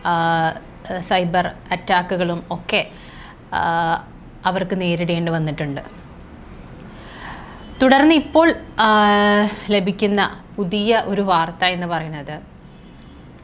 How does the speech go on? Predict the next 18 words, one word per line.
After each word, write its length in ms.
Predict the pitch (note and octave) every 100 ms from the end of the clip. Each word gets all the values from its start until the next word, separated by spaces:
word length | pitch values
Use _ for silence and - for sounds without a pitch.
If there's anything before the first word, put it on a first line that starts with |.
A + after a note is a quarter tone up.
| - - -
ഈ 380 | F#3 F#3 F3+ F3 - - - -
വിൻസി 300 | F3+ F#3 F3+
അലോഷ്യസ് 640 | A#3 G#3+ G#3 G#3+ A#3+ A3
എന്ന് 140 | A3 G#3+
പറയുന്ന 320 | G#3 G#3 G#3
നടി 400 | G#3 F#3 F3+ G#3+ -
അങ്ങനെ 240 | F3 F#3
ഒരു 80 | F#3
പ്രസ്താവന 500 | F#3+ - F3+ E3+ F#3
ഇറക്കുകയും 680 | F3+ D#3+ F#3 F3+ E3+ G3+ -
അതിൻ്റെ 500 | E3+ E3+ F3+ G3 F#3+
ഭാഗമായിട്ട് 640 | F3+ F3 F3+ G3+ G3 F#3+
അവർക്ക് 440 | F#3+ F#3 F3+ G3 - - - -
തുടർച്ചയായിട്ടുള്ള, 1000 | F#3+ G3 - A#3 G3+ G3+ G#3 G3 G3 G3+ - - - - -
ആ, 180 | - F3+ F#3 F#3 F#3 F#3 F3+ F3 - -
സൈബർ, 460 | - G3 F3+ G3 - - - -
ആ, 40 | F#3 F#3
അറ്റാക്കുകളും 640 | F#3 G3 F#3 G3 G3+ G3+